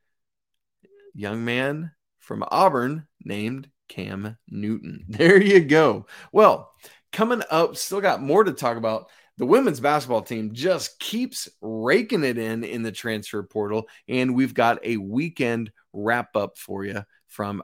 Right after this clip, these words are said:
around Carolina athletics. And we'll talk about all that in just a second. All right, folks, Courtney Banghart has struck again. This woman is a great leader, a great coach,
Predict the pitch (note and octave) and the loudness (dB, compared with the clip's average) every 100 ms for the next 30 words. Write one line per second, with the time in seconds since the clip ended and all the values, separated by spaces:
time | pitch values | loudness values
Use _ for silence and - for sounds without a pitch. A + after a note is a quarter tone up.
0 | - G2+ G2 G2 F#2+ - G2+ G2 G2+ G2+ | -8 -6 -6 -8 -10 -6 -4 -4 -4 -6
1 | - G2 - G2+ - - A2 G#2+ C3+ C3 | -6 -6 -6 -8 -8 -8 -8 0 0 4
2 | C3 B2+ D3+ D#3 - _ _ _ - F#2+ | 6 6 4 0 -2 _ _ _ -14 -12
3 | F2 - - G2+ - - _ _ _ _ | -12 -14 -8 -6 -6 -12 _ _ _ _
4 | _ _ _ _ _ _ _ _ _ _ | _ _ _ _ _ _ _ _ _ _
5 | _ _ - _ _ _ - D#3 A2 - | _ _ -20 _ _ _ -4 -2 -2 2
6 | C#3+ C#3+ - G3+ A3 E3 A#2+ D3+ D#3+ C#3 | 2 0 0 2 2 -2 -2 -2 -2 -2
7 | D3+ D#3 A2 A#2 A2 - - - B2 B2+ | -2 -2 -6 -6 -6 -6 -8 -2 0 0
8 | - - A2 A2 F#2+ A2+ A2 G#2 F#2 F2+ | -4 -12 -10 -10 -10 -8 -6 -6 -10 -16
9 | _ _ - C#3+ C#3+ - - C3 D3+ D#3 | _ _ -8 -6 -6 -8 -8 -4 -4 -4
10 | - A2 G2+ - D#2+ - A2 D3+ F#3 F3 | -8 -12 -12 -12 -12 -12 -10 -6 -4 0
11 | F3+ F3 - A2 G#2 B2+ - - A#2+ C3+ | 0 -2 -6 -12 -6 -6 -6 -4 -4 -4